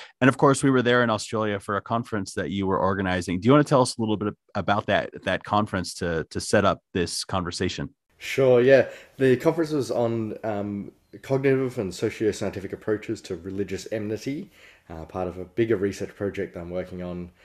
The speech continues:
Speaker 2: uh, thinking about religious enmity in various different spaces.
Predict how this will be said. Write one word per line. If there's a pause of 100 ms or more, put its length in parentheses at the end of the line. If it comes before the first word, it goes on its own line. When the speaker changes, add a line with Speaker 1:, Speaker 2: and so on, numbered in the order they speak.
(280)
Speaker 2:
uh,
thinking
about
religious
enmity
in
various
different
spaces.